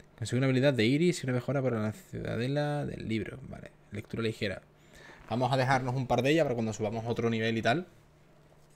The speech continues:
Pero lo que viene siendo el Early Access lo hemos terminado.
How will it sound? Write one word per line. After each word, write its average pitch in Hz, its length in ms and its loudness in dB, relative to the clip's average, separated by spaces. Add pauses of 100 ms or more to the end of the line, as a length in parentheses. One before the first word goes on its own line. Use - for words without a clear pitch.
(220)
Pero 98 480 -2 (360)
lo 135 120 4
que 127 60 4
viene 131 180 4
siendo 175 260 6
el 160 80 8
Early 143 300 6
Access 135 520 2 (180)
lo 110 140 -2
hemos 110 160 -2
terminado. 107 520 0